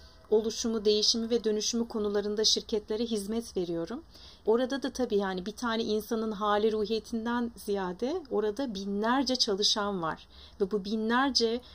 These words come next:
kolektif bir düşünce ve zihin oluşuyor. Orada bir alan oluşuyor. Ve buradan bir takım şeyler ortaya çıkıyor.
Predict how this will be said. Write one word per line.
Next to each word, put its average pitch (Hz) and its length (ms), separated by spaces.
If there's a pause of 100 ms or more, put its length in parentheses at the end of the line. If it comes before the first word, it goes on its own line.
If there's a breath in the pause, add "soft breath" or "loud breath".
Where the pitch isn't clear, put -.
(200 loud breath)
kolektif 233 800
bir 220 360
düşünce 220 460
ve 233 80
zihin 202 360
oluşuyor. 190 460
Orada 185 220
bir 220 160
alan 208 240
oluşuyor. 202 580 (360 loud breath)
Ve 233 120
buradan 311 500 (320)
bir - 80
takım 320 280
şeyler 294 360
ortaya 180 420
çıkıyor. - 460